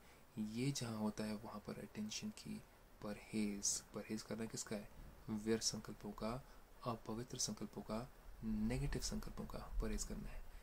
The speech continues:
कि आपने सोचा अच्छा था, लेकिन साथ साथ आपने negative भी सोच लिया, इस कारण वो हुआ नहीं पूरी तरीके से। तो यही परमात्मा कहते हैं कि परहेज में कमी है और दृढ़ता में कमी है।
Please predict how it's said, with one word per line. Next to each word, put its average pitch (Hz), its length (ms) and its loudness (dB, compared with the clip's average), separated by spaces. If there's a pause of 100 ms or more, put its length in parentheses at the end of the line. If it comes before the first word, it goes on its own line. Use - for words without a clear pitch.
(240)
कि 110 140 8
आपने 104 240 2
सोचा 113 300 2
अच्छा 131 160 0
था, 110 260 -2 (340)
लेकिन 113 220 0
साथ 107 220 6
साथ 107 240 2
आपने 110 220 0
negative 110 440 0
भी 113 140 2
सोच - 340 0
लिया, 113 160 -2 (340)
इस 110 100 2
कारण 107 340 2
वो 110 320 4 (460)
हुआ 113 200 8
नहीं 104 160 2
पूरी - 220 -4
तरीके - 260 -6
से। - 200 -2 (800)
तो 113 60 4
यही 107 260 4
परमात्मा 104 440 6
कहते 104 280 -4
हैं 110 240 0 (240)
कि - 60 -2
परहेज 131 840 2 (380)
में 110 160 4 (200)
कमी 110 320 6
है - 260 -6 (580)
और 107 100 2 (200)
दृढ़ता 110 360 2
में 104 100 2
कमी 107 220 -2
है। - 160 -10